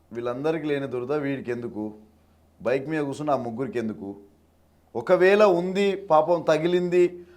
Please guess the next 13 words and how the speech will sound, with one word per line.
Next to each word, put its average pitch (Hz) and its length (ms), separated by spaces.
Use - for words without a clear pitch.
అనుకుంటే 170 360
వచ్చినోళ్ళు 170 840
ఏం 190 240
జరిగింది, 156 680
అసలు 151 200
బండి 147 280
ఎందుకు 196 200
తగిలింది 151 580
అని 143 160
మాట్లాడైనా, 160 880
లేకపోతే 135 320
వినకపోతే, 160 840
ఇప్పుడు 101 300